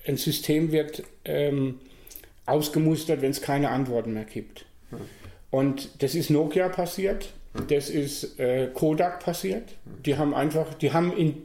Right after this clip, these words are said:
Speaker 1: digitalisierte Fotografie
Speaker 2: Hm.
Speaker 1: und haben aber gesagt, das wird nie kommen.
Speaker 2: Hm.
Speaker 1: Äh, und in, und das passiert auch, wenn die, wenn die Parteien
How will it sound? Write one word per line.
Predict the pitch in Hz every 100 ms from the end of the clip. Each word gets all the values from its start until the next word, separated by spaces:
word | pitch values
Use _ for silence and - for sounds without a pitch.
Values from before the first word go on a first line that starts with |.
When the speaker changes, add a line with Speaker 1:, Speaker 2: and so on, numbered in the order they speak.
| -
Speaker 1:
digitalisierte | 185 175 - 160 165 151 175 185 180
Fotografie | 180 165 160 151 147 180 175
Speaker 2:
Hm. | 123 - - - 104 -
Speaker 1:
und | 143
haben | 160 160
aber | 151
gesagt, | 147 147 151
das | -
wird | 156
nie | 151 156
kommen. | - 156 214 285 - -
Speaker 2:
Hm. | - 98 - - - - - - 147
Speaker 1:
Äh, | 151 151 151 - -
und | 156 156 151 -
in, | 151 151 151 -
und | 147 151 147
das | 165
passiert | - - 175 175 -
auch, | 147 170
wenn | 165 151
die, | 151 151 147
wenn | 147
die | 151
Parteien | - 143 - 131 156 208 220